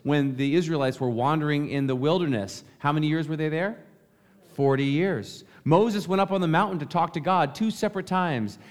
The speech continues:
And do you know how many days and nights he stayed on the mountain? Forty.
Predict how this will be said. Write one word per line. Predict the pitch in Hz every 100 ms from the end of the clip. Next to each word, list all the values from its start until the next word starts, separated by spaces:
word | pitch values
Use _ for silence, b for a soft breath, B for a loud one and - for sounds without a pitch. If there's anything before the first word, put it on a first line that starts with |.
| B
And |
do | 143
you |
know | 170
how | 170 175
many | 165 131
days | 117 156 180 196 220 - B
and | - 131
nights | 151 214 -
he | 156
stayed | - 165
on | 160
the |
mountain? | 147 180 220 277 285 - - - - _ _ _ -
Forty. | 123 135 139 113 92